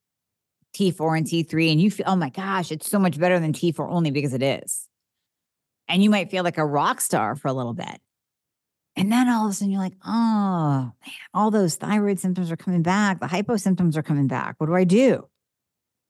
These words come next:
Well, that's when we need to retest and adjust. Maybe your reverse went up again and we didn't drop enough in the T four. Maybe you just need a little bit more T three and that'll do.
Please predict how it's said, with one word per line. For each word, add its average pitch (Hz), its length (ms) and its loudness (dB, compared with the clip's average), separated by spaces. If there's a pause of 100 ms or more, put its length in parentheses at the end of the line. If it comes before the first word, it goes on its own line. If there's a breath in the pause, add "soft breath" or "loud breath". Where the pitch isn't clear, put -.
(220)
Well, 175 100 2
that's 180 260 0
when 180 240 -2
we 160 100 -4
need 151 280 -2
to 151 140 2
retest 160 760 0
and 165 120 2
adjust. - 560 -4 (400 soft breath)
Maybe 185 360 4
your 208 180 4
reverse 226 540 4
went 226 180 2
up 147 140 -2
again 131 520 -4
and 170 140 2
we 180 80 6
didn't 190 260 4
drop 175 380 2
enough 175 300 2
in 170 100 2
the 160 80 2
T 175 280 -6
four. 170 640 -4 (640)
Maybe 214 880 4 (960)
you 202 240 2
just 185 180 2
need 208 220 4
a 226 60 2
little 226 180 2
bit 220 140 2
more 220 200 4
T 226 260 0
three 240 520 -2
and 156 180 0
that'll 220 280 0
do. 131 220 -6